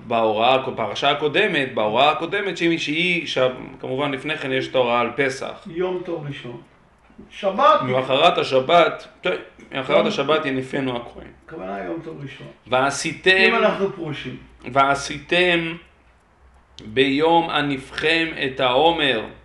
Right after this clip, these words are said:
Speaker 1: כבש תמים בן שנתו לעולה." ועשיתם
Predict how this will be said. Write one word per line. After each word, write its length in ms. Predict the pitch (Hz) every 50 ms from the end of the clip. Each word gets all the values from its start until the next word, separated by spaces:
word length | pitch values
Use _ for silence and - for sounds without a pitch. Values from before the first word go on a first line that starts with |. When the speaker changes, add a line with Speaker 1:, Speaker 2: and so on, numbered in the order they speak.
| _ _ _ _ _ - - _ _ _ _ _ - - _ -
Speaker 1:
כבש 680 | - - 151 170 180 170 156 170 170 170 170 165 - - - -
תמים 680 | - 147 139 135 139 156 165 165 165 165 160 156 147
בן 240 | 135 147 156 160 156
שנתו 640 | 143 - - 151 147 143 131 139 - 160 165 165 160
לעולה." 600 | 151 147 147 143 139 139 139 139 135 131 127 110 - - - - - _ _ _ _ _ _ _ _ _ _ _ _ _ _ _ _ _ _ _ _ _ _ _ _ _ _ -
ועשיתם 720 | - 95 92 - - - 127 113 - - 180 185 165 135